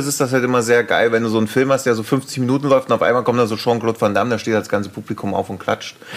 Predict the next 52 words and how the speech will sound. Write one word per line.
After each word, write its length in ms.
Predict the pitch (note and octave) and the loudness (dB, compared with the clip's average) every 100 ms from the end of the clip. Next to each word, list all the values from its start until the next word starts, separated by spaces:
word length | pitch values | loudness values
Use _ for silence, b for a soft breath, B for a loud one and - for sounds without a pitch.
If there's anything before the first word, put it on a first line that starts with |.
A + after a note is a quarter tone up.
| B | B
Da 140 | - - | 2 2
hast 120 | A3+ | 4
du 40 | |
dann 100 | B2 | 4
halt 160 | A2+ - | 4 2
so 40 | |
eine 120 | A2+ | 2
Gänsehaut. 340 | A2 A#2+ A#2+ G#2+ | 2 2 4 4
Also 160 | G2+ | 4
egal, 460 | G#2 F#2+ G#2+ A2 G#2+ | 2 2 2 2 2
wenn 260 | G#2+ G#2+ A2+ | 2 2 2
nach 140 | A2+ | 0
fünfzig 240 | - C3 C3 | 0 -2 0
Minuten 180 | B2+ A#2 | 0 2
Jean-Claude 300 | B2 A2+ A2 | 2 0 0
Van 140 | A2 | 0
Damme 220 | G#2+ B2+ | 2 0
ist, 320 | C3 - - - | -4 -8 -16 -8
kommt, 320 | - C3 A2+ | -2 0 0
bist 160 | C#3 A#2+ | -4 2
du 20 | |
ja 60 | A#2 | 2
in 80 | A2+ | 2
einem 80 | |
schlechten 340 | G#2 A2 - G#2 | 0 0 -2 -6
Film, 420 | - G#2+ D3+ G#3+ - B B | 0 2 2 -2 -10 B B
aber 120 | - | 0
dann 100 | A2+ | 4
hast 180 | A2 G#2+ | 4 2
du 20 | A#2 | 0
halt 80 | |
trotzdem 260 | G#2+ A2 A#2+ | 0 -2 0
eine 80 | A2 | 0
Gänsehaut 500 | G#2 C#3+ B2 G2 F#2+ | 2 0 0 0 0
und 100 | G2+ | 0
so. 120 | G2 | 0
Und 80 | G2+ | 2
die 40 | G2+ | 2
Leute 200 | G2+ G#2+ | 4 4
dann 160 | G#2+ | 4
auch 120 | G2+ - | 2 0
teilweise 380 | A#2 G#2 G#2 G2+ | 0 2 0 0
so, 160 | A#2 | 0
da 140 | B2+ A2+ | 2 2
stehen 220 | B2 A2 | 2 2
so 80 | G2+ | 4
auf 140 | A#2 | 2
und 60 | B2 | 0
es 80 | - | -8
gibt 120 | G#2+ | -8
so 100 | G2+ | -8
Szenenapplaus. 920 | - A2+ C3 C3+ - A2 A#2 A#2+ | -4 -2 0 -2 0 2 2 2